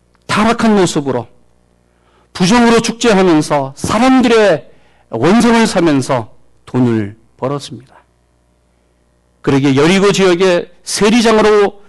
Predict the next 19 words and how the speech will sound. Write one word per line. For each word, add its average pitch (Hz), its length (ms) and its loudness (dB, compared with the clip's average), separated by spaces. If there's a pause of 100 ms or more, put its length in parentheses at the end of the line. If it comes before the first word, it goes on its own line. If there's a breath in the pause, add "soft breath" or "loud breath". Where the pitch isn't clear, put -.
(120 soft breath)
그 214 140 -2
자리에 170 300 0
오르기까지 175 640 0
수단과 294 680 -2
방법을 226 360 -4
가리지 170 360 -4
않고 160 580 -6 (520)
살았던 131 360 -8
사람이 117 480 -8 (340)
삭개오입니다. - 840 -20 (1400)
그 - 180 -8
결과 104 460 -10 (1300)
자기의 107 320 -10
민족으로부터 127 880 -2 (460)
매국노로 143 640 -2
취급당했습니다. - 680 -20 (1500)
이것이 170 320 -4
바로 180 260 -8
삭개오가 196 840 -8